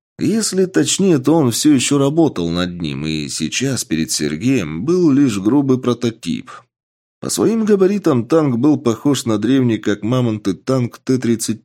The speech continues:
пять, только шире, гораздо шире.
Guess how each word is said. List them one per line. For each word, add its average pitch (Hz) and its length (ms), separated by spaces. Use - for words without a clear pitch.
пять, 90 480
только 85 320
шире, 90 600
гораздо 90 520
шире. 60 680